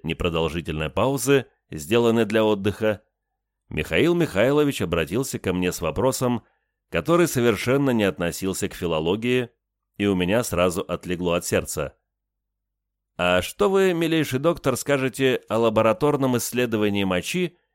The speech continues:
и о причине её столь длительной задержки?»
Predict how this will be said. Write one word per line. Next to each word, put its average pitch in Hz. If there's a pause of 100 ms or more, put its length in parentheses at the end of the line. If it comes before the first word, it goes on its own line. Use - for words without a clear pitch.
(280)
и 120
о 117
причине 175
её 110
столь 131
длительной 123
задержки?» 123